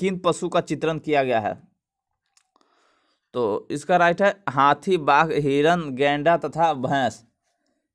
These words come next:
ये सबका आपके मुहर में चित्रण किया गया है। और आपको याद रखना है कि इसमें एक ऑप्शन आता है शेर, पूछ देगा कि शेर आपके ऑप्शन में दे देगा, तो आप याद रखिए कि शेर का इसमें चित्रण नहीं किया गया है,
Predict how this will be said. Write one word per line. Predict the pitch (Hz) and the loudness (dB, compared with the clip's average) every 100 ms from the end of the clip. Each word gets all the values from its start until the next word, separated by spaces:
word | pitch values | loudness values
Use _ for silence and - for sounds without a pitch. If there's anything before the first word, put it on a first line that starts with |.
| - | -4
ये | 151 | -2
सबका | 160 170 147 180 | -2 -4 0 2
आपके | 160 139 175 | 2 2 -2
मुहर | 160 147 151 165 | -2 0 2 2
में | 170 180 | 0 -6
चित्रण | - 151 160 160 | -6 -6 -2 -2
किया | 156 147 139 | 0 2 2
गया | 120 113 | 2 0
है। | 107 101 _ _ _ _ _ _ _ _ _ _ _ _ - | -2 -6 _ _ _ _ _ _ _ _ _ _ _ _ -6
और | 147 | 0
आपको | 160 160 196 | 0 2 2
याद | 190 185 | 4 2
रखना | 180 185 | 0 -2
है | 185 | -2
कि | 190 | -2
इसमें | 175 170 180 180 | -2 -2 -2 -6
एक | 185 | 0
ऑप्शन | 160 151 190 170 | 0 0 0 -2
आता | 156 160 170 | 0 2 2
है | |
शेर, | 170 - 165 165 127 123 - _ _ _ | 0 -4 2 4 4 0 -16 _ _ _
पूछ | 151 156 | -10 -6
देगा | 156 156 175 | -2 0 0
कि | 165 156 | -2 -10
शेर | - 151 175 175 | -8 -2 0 2
आपके | 135 147 185 | 2 0 0
ऑप्शन | 165 151 180 | 0 0 -4
में | 165 151 | -6 -2
दे | 156 | 0
देगा, | 147 160 190 _ _ _ _ _ - | 0 -2 -6 _ _ _ _ _ 0
तो | |
आप | 151 147 | 2 4
याद | 175 165 | 2 2
रखिए | 151 156 156 190 | -4 -4 -4 -6
कि | - | -8
शेर | - 175 185 | -4 2 2
का | 180 | 2
इसमें | 170 180 185 | 0 0 -2
चित्रण | 175 160 165 | -2 0 0
नहीं | 156 156 139 | 0 -2 0
किया | 131 | 0
गया | 113 110 | 0 -2
है, | 107 110 | -4 -6